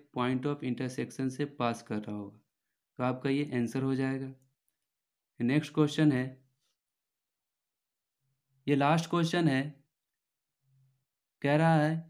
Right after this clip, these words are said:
न्यूनतमीकरण करें, यानी मिनिमाइज करना है, z का वैल्यू दिया हुआ है,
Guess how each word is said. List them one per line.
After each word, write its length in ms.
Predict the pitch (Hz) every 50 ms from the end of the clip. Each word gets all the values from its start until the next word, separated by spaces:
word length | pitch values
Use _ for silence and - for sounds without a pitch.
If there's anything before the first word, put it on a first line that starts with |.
| _ _ _ _ _ _ _ _ _ _ _ _ _ _ -
न्यूनतमीकरण 920 | 127 139 156 165 160 160 160 147 156 165 175 165 170 160 156 165 170 170
करें, 340 | 160 151 131 120 117 107 104
यानी 220 | 107 120 131 139 143
मिनिमाइज 520 | 147 147 147 147 147 143 147 156 160 160
करना 320 | - 165 160 165 160 160 160
है, 160 | 160 156 151
z 220 | 131 127 147 147 139
का 120 | - 156
वैल्यू 240 | 151 147 147 156 156
दिया 200 | 143 147 156 156 156
हुआ 200 | 156 151 151 151
है, 140 | 156 160